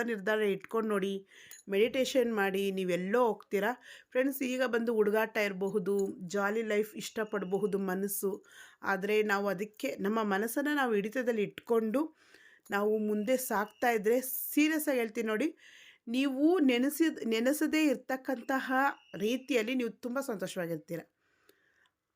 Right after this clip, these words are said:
ಹಣದ ಕ-, ಕೊರತೆನೇ ನಿಮಗೆ ಬರೋದಿಲ್ಲ. ಪೀಸ್‌ಫುಲ್ ಆದಂಥ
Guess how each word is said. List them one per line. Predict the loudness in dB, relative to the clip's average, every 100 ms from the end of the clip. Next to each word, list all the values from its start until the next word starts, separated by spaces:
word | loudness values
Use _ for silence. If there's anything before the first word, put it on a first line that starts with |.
| _ _ _ 2
ಹಣದ | 4 4
ಕ-, | 2 -2 -2
ಕೊರತೆನೇ | 2 4 4 4 2 4
ನಿಮಗೆ | 2 2 2
ಬರೋದಿಲ್ಲ. | 2 0 0 0 0 -4 -12 _ _ _ _ _ -20 _ -10
ಪೀಸ್‌ಫುಲ್ | -2 -2 0 2 4
ಆದಂಥ | 4 2